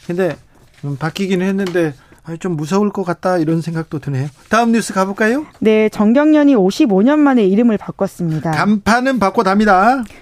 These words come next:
Speaker 2: 네, 한국경제인협회라고 하는 이름이라고 하는데요.
Speaker 1: 이, 이제는 정경련이 아니라, 아니라 한경협 이렇게 부르겠네요.
Speaker 2: 네, 이제 이게 원래 천구백육십일 년에 설립 당시에 불렀던 이름이라고 합니다.
Speaker 1: 네.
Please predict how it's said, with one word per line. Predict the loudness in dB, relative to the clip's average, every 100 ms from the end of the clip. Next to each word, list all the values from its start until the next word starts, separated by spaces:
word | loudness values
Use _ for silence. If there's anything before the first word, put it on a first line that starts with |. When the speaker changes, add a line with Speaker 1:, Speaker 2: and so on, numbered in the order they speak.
| -6 0
Speaker 2:
네, | 0
한국경제인협회라고 | 0 0 2 0 -2 -2 0 2 4 2 0 -4 -2 -2 -2 -4 -6 -4 -2
하는 | 0 0 0 0
이름이라고 | 2 2 0 0 -2 -2
하는데요. | 0 2 2 2 2 0 0
Speaker 1:
이, | -4 -2 -6
이제는 | -2 0 0
정경련이 | 0 0 2 2 2 2
아니라, | 0 -2 -4 -6
아니라 | -2 -2 -2
한경협 | -4 -2 0 2 2 2 2 0
이렇게 | -2 -4
부르겠네요. | -6 -6 -4 -4 -6 -8 -10 -4
Speaker 2:
네, | 0 2
이제 | 2
이게 | 2 4 4 4
원래 | 4 4 4 2
천구백육십일 | 2 -2 2 2 0 -2 0 2
년에 | 2 0
설립 | -2 -2 -2 -4
당시에 | -2 -2 -2 0 2 2
불렀던 | 2 0 0 -2 -4 -2
이름이라고 | 0 0 0 -4 -4 -4
합니다. | -2 -4 -2 0
Speaker 1:
네. | 2 2 0